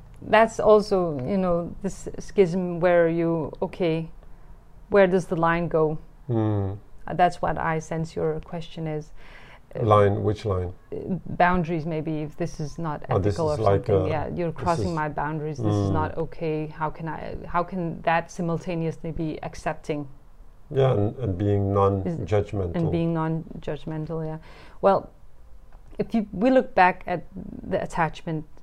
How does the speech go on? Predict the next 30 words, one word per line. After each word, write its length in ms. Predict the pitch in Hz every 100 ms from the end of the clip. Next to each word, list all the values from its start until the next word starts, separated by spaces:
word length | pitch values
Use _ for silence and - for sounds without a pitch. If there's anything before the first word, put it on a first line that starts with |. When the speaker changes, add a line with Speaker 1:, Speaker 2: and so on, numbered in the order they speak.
| 139
Speaker 2:
Mm. 280 | 101 95 185 165 151 78
Speaker 1:
uh, 40 | -
theory 520 | 170 156 151 160 160 165 104
Speaker 2:
Mm-hmm. 320 | 95 92 95 110
Speaker 1:
and, 340 | 160 160 - -
and, 680 | 170 160 156 147 151 170 - -
and 200 | 175 160
the, 80 | 156 147 160 -
the 100 | 165
dynamics 680 | 147 160 160 165 160 160 -
that 140 | -
happens 460 | 135 160 160 165 160
between 560 | 160 - 165 160 156 -
a 80 | 165
child 420 | 165 175 151 151 147
and 140 | 156
a 120 | 151 -
child 360 | - 156 156
and 140 | 156 151
a 20 |
parent, 460 | - 160 175 220 240 - - - - - - -
when 280 | 185 190
you 440 | 180 196 247 233 - -
meet 380 | 196 208 208 -
your 140 | 165
child's 460 | 165 - 170 160 160
needs, 340 | 170 156 147
when 200 | - 165 - - 135 -
your 180 | 165
child 560 | 156 - 185 185 190 170